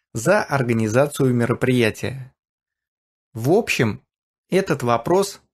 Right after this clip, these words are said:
пока требует изучения. Как говорится, остается открытым. Выпуск называется «Дорога к храму».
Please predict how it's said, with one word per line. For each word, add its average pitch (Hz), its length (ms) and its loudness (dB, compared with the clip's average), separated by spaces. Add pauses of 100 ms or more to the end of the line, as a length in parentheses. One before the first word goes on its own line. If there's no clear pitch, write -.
пока 131 320 0
требует 143 640 0
изучения. 117 840 -2 (720)
Как 127 220 -2
говорится, 135 760 0 (360)
остается 135 880 0 (100)
открытым. 127 760 -2 (1300)
Выпуск 202 520 0
называется 135 880 2 (140)
«Дорога 135 680 0
к - 60 -16
храму». 113 580 -2